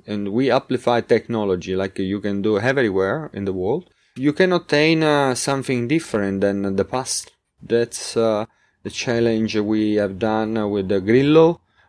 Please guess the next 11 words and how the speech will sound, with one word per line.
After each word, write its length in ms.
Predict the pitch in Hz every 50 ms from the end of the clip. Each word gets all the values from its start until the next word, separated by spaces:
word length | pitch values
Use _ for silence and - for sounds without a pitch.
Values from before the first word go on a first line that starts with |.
| _ _
with 220 | - 104 101 101 98 98
Zibibbo, 880 | 120 131 123 117 131 139 143 139 143 143 147 156 160 160 160 165 - - _ _ _ _ _
with 160 | 117 113 101
the 140 | 110 117 -
indigenous 640 | - 127 123 117 117 123 139 131 123 139 143 135
variety 1160 | 123 127 135 135 131 131 127 127 131 139 135 127 - 165 160 170 175 180 190 190 185 180 - - - - _ _ - _ - -
more 200 | - 117 113 113
than 200 | 113 113 104 104
thirty 340 | 101 - 123 123 127 - -
years 240 | 131 123 113 101 87
ago. 300 | 92 90 90 - - -